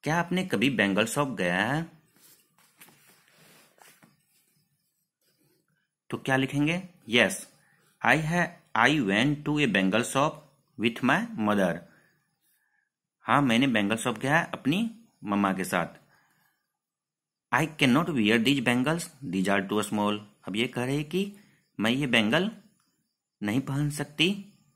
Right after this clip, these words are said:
क्योंकि ये बहुत छोटा है। अब आपको यहाँ बैंगल्स के शेप दिए गए हैं, ग्रीन बैंगल्स हैं, ऑरेंज बैंगल्स हैं और ब्लू बैंगल्स हैं।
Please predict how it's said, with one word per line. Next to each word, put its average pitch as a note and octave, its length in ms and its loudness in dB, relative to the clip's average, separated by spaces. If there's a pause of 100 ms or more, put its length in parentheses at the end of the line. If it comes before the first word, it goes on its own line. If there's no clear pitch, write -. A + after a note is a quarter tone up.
(140)
क्योंकि D#3 220 -2
ये D#3+ 100 4
बहुत D#3 400 -2
छोटा F#2+ 360 0
है। F#2+ 240 2 (1200)
अब C3+ 80 2
आपको D3+ 260 -2
यहाँ C#3+ 260 2
बैंगल्स G#2+ 360 0
के C#3+ 120 -4
शेप B2 240 0
दिए C3 240 2
गए C#3 80 0
हैं, C#3+ 480 -2 (1200)
ग्रीन A2+ 280 4
बैंगल्स C3+ 460 4
हैं, C#3 420 -2 (120)
ऑरेंज G#2+ 320 2
बैंगल्स C3 440 0
हैं C#3+ 300 -4
और F3 200 2
ब्लू A#2+ 260 6
बैंगल्स F#2+ 440 2
हैं। E2+ 320 -8